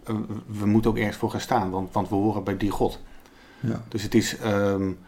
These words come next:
Speaker 1: en ik denk, tenminste, ik merk zelf dat het voor mij heel erg van belang is dat, ehm, God niet,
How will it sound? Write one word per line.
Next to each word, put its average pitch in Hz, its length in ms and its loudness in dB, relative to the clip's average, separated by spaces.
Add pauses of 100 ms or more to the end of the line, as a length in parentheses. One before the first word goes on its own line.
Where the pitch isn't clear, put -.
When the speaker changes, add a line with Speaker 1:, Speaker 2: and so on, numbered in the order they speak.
(440)
Speaker 1:
en 113 120 4
ik 101 100 6
denk, 107 220 8
tenminste, 107 280 2
ik 110 80 0
merk 107 240 6
zelf 120 320 4 (160)
dat 113 200 4
het 113 120 2
voor - 140 -2
mij 107 80 6
heel 113 140 8
erg 110 200 2
van 113 140 2
belang 104 280 4
is 104 140 2
dat, - 340 0 (880)
ehm, 101 680 2 (140)
God - 340 -2
niet, 117 420 6